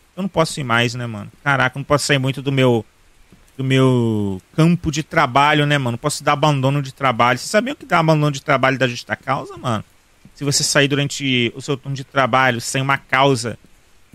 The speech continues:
muito específica da abandono de trabalho, você toma justa causa? Vocês sabiam disso? Não sabia, né, mano?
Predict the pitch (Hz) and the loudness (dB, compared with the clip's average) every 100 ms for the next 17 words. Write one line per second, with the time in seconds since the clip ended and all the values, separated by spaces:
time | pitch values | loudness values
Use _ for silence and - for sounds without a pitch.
0 | - _ _ _ _ - _ _ - 123 | -20 _ _ _ _ -20 _ _ -6 0
1 | 147 196 202 214 190 170 151 135 113 98 | 2 2 0 -2 2 4 4 2 2 -2
2 | - _ _ _ _ - - _ _ _ | -8 _ _ _ _ -20 -20 _ _ _
3 | _ - _ _ _ _ _ - - - | _ -20 _ _ _ _ _ -8 -6 0
4 | 175 156 - 170 175 - 147 139 135 135 | 2 4 2 2 0 -2 0 0 2 0
5 | 143 139 139 - 131 131 127 131 - 131 | 0 0 -4 -2 0 0 -2 -4 -2 0
6 | 123 113 - 123 117 - 117 - 165 254 | 2 0 -2 -6 -6 -8 -10 -6 -6 -4
7 | 151 151 123 123 113 170 180 151 - 269 | -2 -2 0 -2 -2 -6 -6 -6 -6 -2
8 | 151 139 127 107 | 0 0 0 -4